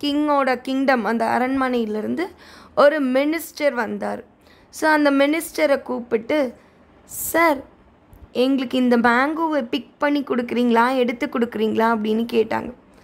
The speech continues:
So, அந்த மினிஸ்டர் சொன்னாரு, "உங்களுக்கு in front of you, முன்னாடி தானே இருக்கு, அதை எடுத்து சாப்பிட உங்களுக்கு என்ன கஷ்டம்?" அப்படின்னு கேட்டாரு அந்த மினிஸ்டர். "இல்ல,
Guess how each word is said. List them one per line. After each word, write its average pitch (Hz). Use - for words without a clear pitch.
So, -
அந்த 226
மினிஸ்டர் 254
சொன்னாரு, 233
"உங்களுக்கு 320
in 311
front 311
of 247
you, 247
முன்னாடி 285
தானே 339
இருக்கு, 285
அதை 240
எடுத்து 277
சாப்பிட 302
உங்களுக்கு 254
என்ன 254
கஷ்டம்?" 233
அப்படின்னு 196
கேட்டாரு 233
அந்த 285
மினிஸ்டர். 240
"இல்ல, 254